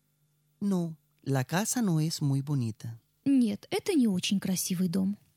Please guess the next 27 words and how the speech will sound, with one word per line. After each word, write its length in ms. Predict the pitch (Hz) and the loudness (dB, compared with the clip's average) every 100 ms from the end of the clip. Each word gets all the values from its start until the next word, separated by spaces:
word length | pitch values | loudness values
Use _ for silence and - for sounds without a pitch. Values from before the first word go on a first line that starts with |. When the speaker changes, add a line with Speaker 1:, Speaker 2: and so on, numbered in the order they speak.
| _ _ _ _ _ _ | _ _ _ _ _ _
Speaker 1:
Es 240 | 165 170 - | -2 -2 0
un 180 | 156 156 | 2 2
museo 400 | 147 - 123 123 | 0 0 2 2
muy 160 | 117 | 2
grande. 520 | 110 104 110 143 196 - _ _ _ _ _ | 0 0 -2 -2 -4 -8 _ _ _ _ _
Speaker 2:
Это 260 | - 247 240 - | -4 -2 -4 -4
очень 320 | 240 - 415 | -4 -2 -2
большой 360 | 392 330 - 208 | -2 -2 0 2
музей. 460 | 196 175 165 214 - _ _ _ _ _ _ _ | 2 0 -4 -8 -12 _ _ _ _ _ _ _
Speaker 1:
No, 400 | 170 180 170 120 - _ _ _ | 0 2 2 0 -8 _ _ _
el 180 | 143 143 | 0 2
museo 600 | 127 113 - 117 131 190 | 2 0 -4 -2 0 0
no 220 | 180 147 | 0 0
es 180 | 135 - | -2 -2
muy 160 | 175 190 | -2 0
grande. 580 | 175 127 120 117 123 - _ _ _ | 0 0 -2 -6 -10 -14 _ _ _
Speaker 2:
Нет, 420 | 262 262 240 233 - | 2 4 2 0 -4
это 200 | 247 285 | -2 0
не 140 | 403 | 0
очень 320 | 392 196 - | 0 0 0
большой 340 | 190 180 - 190 | 0 0 0 2
музей. 440 | 185 170 185 208 - _ _ _ _ _ - | 2 2 0 -2 -6 _ _ _ _ _ -2
Speaker 1:
Es 240 | 180 - - | -2 0 0
una 200 | 180 175 | 2 2
película 500 | 175 156 143 139 135 | 0 0 2 2 4
muy 160 | 131 | 2
buena. 520 | 117 113 110 156 220 | 2 0 0 0 -4